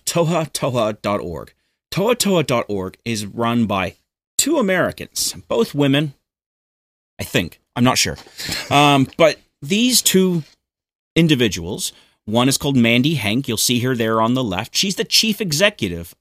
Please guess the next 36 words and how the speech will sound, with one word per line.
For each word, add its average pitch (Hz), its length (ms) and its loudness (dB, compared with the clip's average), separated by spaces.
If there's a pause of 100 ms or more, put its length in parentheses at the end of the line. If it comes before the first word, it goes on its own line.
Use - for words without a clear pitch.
of 90 280 -8
Toa 87 260 -6
Toa. 135 360 -4 (380)
And 135 100 2
then 151 100 4
on 147 100 4
the 131 100 2
right 214 360 0
there, 107 340 0 (220)
very 196 160 0
far 117 260 2
right, 107 240 2
wearing 104 340 -2 (400)
pink, 180 380 -2 (280)
is 165 200 4 (140)
Emmy 165 280 2
Bavenci. 139 640 0 (380)
Now, 160 380 2 (140)
um, 139 220 0 (100)
Mandy 233 360 0
Hank 135 380 2
is 135 160 2
from 120 120 0
the 113 40 2
United 107 280 0
States. 190 320 0
She's - 180 -4
from - 140 -4
Indiana. 120 580 -2
She's 127 220 -2
been 117 120 -4
a 107 60 -2
librarian 123 800 -2
her 107 220 -4
entire 135 800 -2
life. 117 720 -2